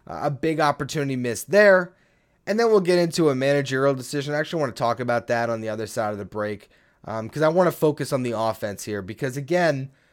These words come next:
bottom of the ninth inning, at this point, the Mets were losing four one. And, again, we'll get to that in the, in the next segment here.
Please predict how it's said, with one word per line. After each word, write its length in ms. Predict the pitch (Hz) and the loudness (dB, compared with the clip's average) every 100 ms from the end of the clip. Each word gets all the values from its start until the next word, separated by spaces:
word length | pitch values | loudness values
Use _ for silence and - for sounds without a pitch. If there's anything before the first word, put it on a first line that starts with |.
| _ _ | _ _
bottom 240 | 139 151 180 | 0 2 4
of 60 | |
the 80 | 190 | 2
ninth 320 | 180 170 170 | 2 0 0
inning, 220 | 147 135 | 0 0
at 120 | 135 131 | -2 -2
this 200 | 143 143 | -4 -2
point, 260 | 151 147 | -4 -2
the 80 | 147 | -2
Mets 260 | 135 131 - | -2 -2 -2
were 80 | |
losing 380 | 131 131 123 127 | -4 -2 -4 -6
four 260 | 117 127 135 | -8 -2 -2
one. 240 | 120 110 | 0 -2
And, 120 | 113 | -2
again, 240 | 117 117 113 | -2 -2 -2
we'll 80 | 139 | -4
get 220 | 117 113 | -6 -6
to 80 | 120 | -4
that 180 | 120 120 | -2 -2
in 80 | |
the, 220 | 113 117 98 | -4 -8 -8
in 80 | |
the 80 | 117 | -8
next 240 | 117 110 - | -6 -6 -4
segment 340 | 170 175 123 | -4 -4 -6
here. 240 | 117 110 | -6 -6